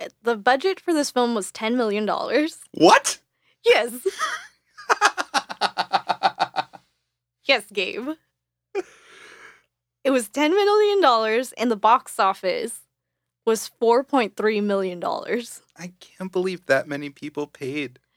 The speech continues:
Speaker 2: to see this movie.
Speaker 1: <laughs>
Speaker 2: Like, a million is a lot of money.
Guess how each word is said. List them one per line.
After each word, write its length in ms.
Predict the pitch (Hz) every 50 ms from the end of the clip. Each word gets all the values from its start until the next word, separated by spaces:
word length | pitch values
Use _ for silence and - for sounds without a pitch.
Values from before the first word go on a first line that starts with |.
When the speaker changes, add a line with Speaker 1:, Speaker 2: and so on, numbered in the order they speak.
| _ _
Speaker 2:
to 100 | - -
see 200 | 143 - 160 151
this 220 | 147 147 151 - -
movie. 360 | 180 208 208 - - - - 571
Speaker 1:
<laughs> 40 | - 415 415 - - - _ - - - _ _ _ _ _ -
Speaker 2:
Like, 240 | 170 170 - - - _ _ _ _ _ _ _ _ _ -
a 120 | 190 185
million 560 | 196 196 190 190 226 262 339 320 339 269 208 175
is 180 | 160 165 151
a 60 | 156
lot 360 | 151 156 143 135 131 135 - -
of 140 | 175 175
money. 400 | 170 170 180 285 381 381 - -